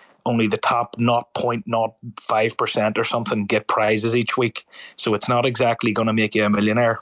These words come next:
but you could get lucky. It'll let you understand the game. So I think if you're coming in a very low budget, I would say even sub five hundred of whatever your currency is. I'm not gonna use eth 'cause it just fluctuates too much.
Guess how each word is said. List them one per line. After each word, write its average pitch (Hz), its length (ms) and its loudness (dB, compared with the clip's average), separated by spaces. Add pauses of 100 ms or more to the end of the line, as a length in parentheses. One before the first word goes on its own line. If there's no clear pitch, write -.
but - 120 -2
you 101 60 -2
could 147 200 0
get 123 140 2
lucky. 107 480 2
It'll 104 180 2
let 110 180 2
you 107 80 2
understand 98 420 0
the 92 60 -10
game. 98 280 -6 (840)
So 123 160 0
I 113 40 2
think 175 380 0
if - 120 0
you're 120 100 0
coming 180 220 2
in 143 140 2
a 117 200 2
very 127 320 4
low 123 160 4
budget, 120 400 0
I 117 100 2
would 110 120 0
say 110 180 2
even 107 160 2
sub 101 260 -2
five 107 300 0
hundred 110 360 0 (120)
of 107 120 -4
whatever 110 260 2
your 104 140 2
currency 104 480 0
is. 104 240 0 (460)
I'm 110 80 2
not 120 160 4
gonna 113 140 2
use 101 260 4
eth 101 200 0
'cause 101 180 0
it 101 80 2
just - 160 0
fluctuates - 480 -2
too - 120 -2
much. 101 280 2